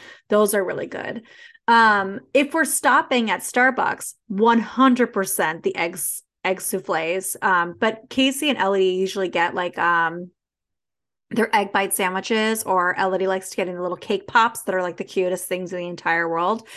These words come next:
Pre gluten-free, um, I didn't really leave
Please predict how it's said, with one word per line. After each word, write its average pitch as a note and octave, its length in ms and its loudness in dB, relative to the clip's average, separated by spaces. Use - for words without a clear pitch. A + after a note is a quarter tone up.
Pre C#4 400 2
gluten-free, B3 1040 2
um, G3 380 4
I G3 120 2
didn't G#3+ 200 0
really G3+ 340 0
leave G3 720 2